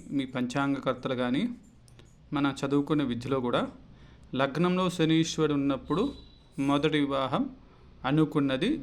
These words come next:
జరగదు. అది ఫస్ట్ మొదటి పాయింట్. రెండవది, ఇక్కడ లగ్నం నుంచి పన్నెండవ స్థానంలో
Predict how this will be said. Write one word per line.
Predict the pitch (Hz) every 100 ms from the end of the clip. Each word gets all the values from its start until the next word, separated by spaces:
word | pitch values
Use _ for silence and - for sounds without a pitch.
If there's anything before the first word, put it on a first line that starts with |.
| 135
జరగదు. | 139 131 127 151 139 - - - - - - - - - 151
అది | 165 151
ఫస్ట్ | - 165 139
మొదటి | 135 131
పాయింట్. | 123 120 - - - - - - - - - - 127
రెండవది, | 135 160 190 170 - 208 240 - 170
ఇక్కడ | - 196 196 240 143 131
లగ్నం | 131 165 190 185
నుంచి | 175 165 220 247 269 - 151
పన్నెండవ | 156 185 190 180 170 170
స్థానంలో | 165 147 143 139 151